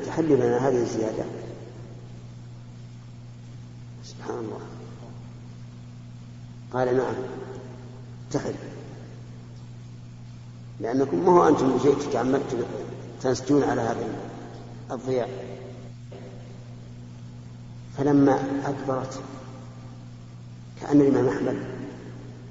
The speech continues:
فكر، قال: "هذا سؤال، سؤال ما يأتي من إنسان عادي، لا بد أن يناسب." فقال لي-، لمن جاء إلى جنبه: "من هذه؟" قال: "هذه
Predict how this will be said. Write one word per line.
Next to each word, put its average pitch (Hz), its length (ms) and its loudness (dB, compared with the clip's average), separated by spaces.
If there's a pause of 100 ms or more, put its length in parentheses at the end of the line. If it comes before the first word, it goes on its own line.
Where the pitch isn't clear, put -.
(500)
فكر، 131 360 2 (840)
قال: - 160 -4
"هذا 135 220 -2
سؤال، 120 360 -2 (880)
سؤال 139 460 2
ما 196 100 8
يأتي 208 280 8
من 135 160 8
إنسان 117 260 2
عادي، 127 260 2 (2250)
لا 170 180 6
بد 160 180 6
أن 123 140 6
يناسب." 123 340 6 (460)
فقال 135 260 8
لي-، 117 400 6
لمن 110 300 2
جاء 120 160 4
إلى 117 460 -2
جنبه: 127 420 4
"من 143 80 8
هذه؟" 120 300 2 (1600)
قال: 131 180 6
"هذه 131 600 2